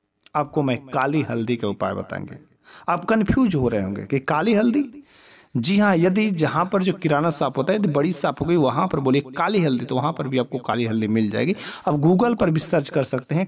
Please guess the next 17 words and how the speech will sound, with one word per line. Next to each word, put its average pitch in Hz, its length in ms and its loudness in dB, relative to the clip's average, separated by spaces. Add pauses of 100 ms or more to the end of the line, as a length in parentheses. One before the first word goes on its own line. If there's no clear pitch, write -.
काली 117 280 -2
हल्दी। - 320 -8 (840)
यदि 160 140 2
काली 196 260 2
हल्दी 196 240 4
का 208 160 2
उपाय 160 440 0
यदि 147 160 4
आप 131 160 0
करते 135 180 0
हैं 180 80 -2
तो 135 60 0
हंड्रेड 143 360 2
परसेंट 139 400 0
है। 226 120 2 (3000)
यदि 220 280 4
आप 233 140 2